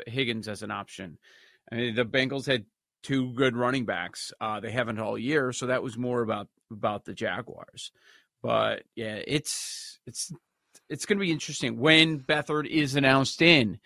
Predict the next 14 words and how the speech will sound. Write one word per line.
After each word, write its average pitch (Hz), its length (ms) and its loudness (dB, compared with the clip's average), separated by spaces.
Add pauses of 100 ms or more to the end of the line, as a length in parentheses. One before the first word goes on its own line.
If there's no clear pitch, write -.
(240)
does 139 120 -2
that 175 180 6
total 196 220 2
get 170 180 2
any 151 200 2
lower? 170 440 2 (680)
Tomorrow 196 800 4 (800)
is 165 320 0
the 165 120 2
lowest, 202 600 4
as 147 200 2
of 120 140 -4
right 170 240 2
now, 113 460 -4